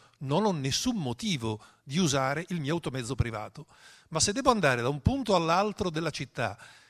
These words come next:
e cambiare tre o quattro mezzi, è chiaro che la velocità di trasporto, al di là dei costi,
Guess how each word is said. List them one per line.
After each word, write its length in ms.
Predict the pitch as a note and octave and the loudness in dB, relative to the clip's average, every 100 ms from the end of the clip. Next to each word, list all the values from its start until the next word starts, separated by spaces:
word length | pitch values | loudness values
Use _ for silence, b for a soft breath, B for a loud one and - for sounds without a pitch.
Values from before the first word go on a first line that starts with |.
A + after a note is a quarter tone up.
| B | B
e 140 | A3 | -4
cambiare 420 | G3+ F3+ F3+ A#3 D#3+ | 0 0 2 0 0
tre 180 | D3+ | 2
o 100 | G3+ | 2
quattro 400 | - F#3 - D3 C#3+ | 4 0 2 -2 0
mezzi, 600 | C#3 A2 A2 B2+ D#3+ F#3+ _ _ | -2 -4 -6 -4 -4 -6 _ _
è 140 | - C#3 | -10 -4
chiaro 480 | A#3+ A3 B2+ A#2 - | 4 6 6 0 -4
che 200 | G3+ D#3 | -2 0
la 120 | A#2+ | 2
velocità 580 | E3 A#3+ - G#3 G3+ E3+ | 2 2 -2 -2 0 -2
di 120 | D3 | -2
trasporto, 880 | - A#2 - - C#3+ G#2+ - C#3+ - | -6 -6 -6 2 4 2 -4 -6 -4
al 140 | E3+ D3+ | -6 -2
di 80 | |
là 80 | F3 | 0
dei 180 | D#3+ A#2 | 0 -2
costi, 520 | - B2 - - G#3 | 0 0 -2 -6 -10